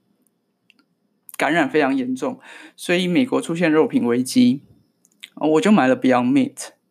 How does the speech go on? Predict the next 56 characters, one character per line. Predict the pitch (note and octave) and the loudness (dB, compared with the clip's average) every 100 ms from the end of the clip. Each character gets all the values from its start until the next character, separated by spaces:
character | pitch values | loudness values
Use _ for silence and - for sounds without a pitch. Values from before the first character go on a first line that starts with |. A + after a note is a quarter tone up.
| _ _ _ _ _ | _ _ _ _ _
那 | G#3+ | -2
它 | A#3 | 0
也 | F3 D3+ | 2 0
涨 | - - - | 0 -2 -6
了， | - C3 - _ _ _ _ - | -12 -14 -16 _ _ _ _ -4
可 | |
是 | E3+ | -2
这 | F#3 | -2
不 | D3 | -4
是 | C#3+ | -4
重 | C#3+ B2 | -4 -4
点。 | - - - _ _ _ _ _ _ _ _ - - - | -6 -12 -12 _ _ _ _ _ _ _ _ -20 -10 0
Beyond | E3 A#3+ | 4 6
Meat | B3+ | 6
是 | D#3 F#3+ | 2 -2
一 | |
家 | F3 E3+ | -2 -2
什 | - | -2
么 | C#3+ | -4
样 | E3 | -4
的 | C#3+ | -4
公 | D3+ | -6
司？ | E3 D3+ | -4 -4
我 | |
好 | C3+ | -4
像 | D3 | -2
应 | C#3+ | -2
该 | |
先 | C#3+ C#3+ | -2 -4
解 | C#3+ C3 | -6 -8
释 | - D3+ | -6 -6
一 | C3+ | -4
下 | - C3 | -4 -4
哦， | C3 B2+ | -6 -8
不 | |
好 | B2 | -8
意 | - | -8
思。 | - - - _ _ _ _ _ _ _ | -12 -16 -20 _ _ _ _ _ _ _
Beyond | G3 G3+ | 2 6
Meat， | C4+ C4 - _ | 6 6 0 _
你 | - D3 | -6 -4
就 | F#3 | -4
把 | D#3 B2+ | -2 -4
它 | |
当 | C#3+ D#3+ | -4 -2
做 | E3 | 0
一 | D3 | -2
个 | C#3+ C3+ - _ _ | -2 -4 -4 _ _
科 | - - A3 | -8 0 0
技 | G#3 | 0
素 | F3+ - | -4 -2
肉 | F3+ D#3 | 2 2
公 | D3+ C#3+ | 2 0
司 | D3 | 0
来 | C#3+ B2 | -2 -2
看， | - D3 - | -4 -6 -6